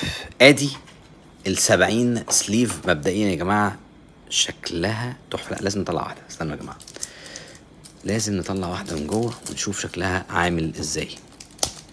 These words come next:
لأنها بصراحة مش طبيعية ما شاء الله شكلها. مبدئيًا الخلفية سودا، ودي بتخلي الحالة حلوة جدًا. ده بصوا يا جماعة زي كروت الألترا رير بتلمع إزاي.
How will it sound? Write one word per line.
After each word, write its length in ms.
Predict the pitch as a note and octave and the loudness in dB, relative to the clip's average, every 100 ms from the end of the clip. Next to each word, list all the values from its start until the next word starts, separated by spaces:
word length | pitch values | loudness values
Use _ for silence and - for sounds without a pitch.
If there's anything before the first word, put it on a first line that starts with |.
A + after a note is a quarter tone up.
| - - - - - - - - - - - | -20 -20 -20 -20 -20 -20 -20 -20 -18 -18 -12
لأنها 220 | D#2 D#2+ E2+ | -6 -4 -2
بصراحة 760 | - F#2 F#2 - D#2 D2+ D2 - - - - - - - - - - - | 0 0 2 2 2 0 -4 -6 -10 -10 -14 -16 -16 -16 -16 -18 -16 -4
مش 160 | - - | -2 -2
طبيعية 400 | - - F2 D#2+ | -4 -4 -4 -8
ما 120 | - | -8
شاء 160 | - | -8
الله 180 | - - - | -8 -14 -14
شكلها. 380 | - - - - - - - - - - - - - | -14 -12 -14 -14 -14 -14 -14 -20 -20 -18 -18 -18 -8
مبدئيًا 180 | E2 G#2+ | 2 2
الخلفية 300 | - - G2+ | 2 2 4
سودا، 300 | G2+ A2+ - - | 6 4 2 0
ودي 120 | F2+ | 0
بتخلي 400 | - G2 F2 D2+ - | 2 2 2 0 -4
الحالة 400 | D#2+ - F#2+ E2+ | -4 4 6 6
حلوة 300 | - F#2 E2 | 2 2 4
جدًا. 380 | F#2 G2+ - G#3 - - - - - - - - - - - - - - - - - - - - - - - - - - - - - - - - | 2 2 2 0 -8 -20 -20 -18 -10 -8 -6 -4 -4 -4 -4 -6 -6 -10 -10 -10 -10 -10 -10 -10 -10 -10 -12 -14 -14 -14 -16 -18 -20 -20 -20 -8
ده 60 | D2 | -4
بصوا 220 | G2 - | 0 2
يا 40 | F2+ | 4
جماعة 160 | G2 | 4
زي 160 | F#2+ G2+ | 4 2
كروت 240 | - G2+ | 0 0
الألترا 300 | - G2+ F2 | 2 4 4
رير 160 | F2 F2+ | 6 4
بتلمع 360 | D2+ A2 F2+ | 4 4 6
إزاي. 400 | D#2+ D#2 A#2+ F3 | 4 2 2 0